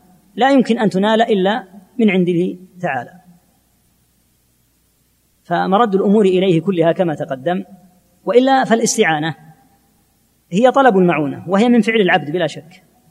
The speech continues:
وتقديم العبادة هنا في قوله: "إياك نعبد" على الاستعانة من باب تقديم العام على الخاص، واهتماما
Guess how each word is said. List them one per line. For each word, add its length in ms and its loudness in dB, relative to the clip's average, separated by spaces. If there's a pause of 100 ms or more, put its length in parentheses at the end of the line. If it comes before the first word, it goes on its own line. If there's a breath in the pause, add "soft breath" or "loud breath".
(1120)
وتقديم 640 2
العبادة 500 2
هنا 180 -6
في 120 -4
قوله: 240 0
"إياك 360 0
نعبد" 380 -4
على 160 0
الاستعانة 640 -4 (640)
من 120 -2
باب 180 4
تقديم 380 4
العام 400 6
على 180 4
الخاص، 560 -4 (1300)
واهتماما 960 0